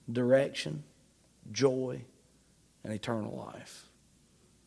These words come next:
You see, number one, if we're gonna have God's promises from verse number eleven, number one, we're gonna have to make God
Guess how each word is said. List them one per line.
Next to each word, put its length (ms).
You 60
see, 180
number 220
one, 420
if 80
we're 100
gonna 140
have 200
God's 280
promises 640
from 180
verse 280
number 180
eleven, 500
number 200
one, 200
we're 60
gonna 100
have 100
to 80
make 280
God 480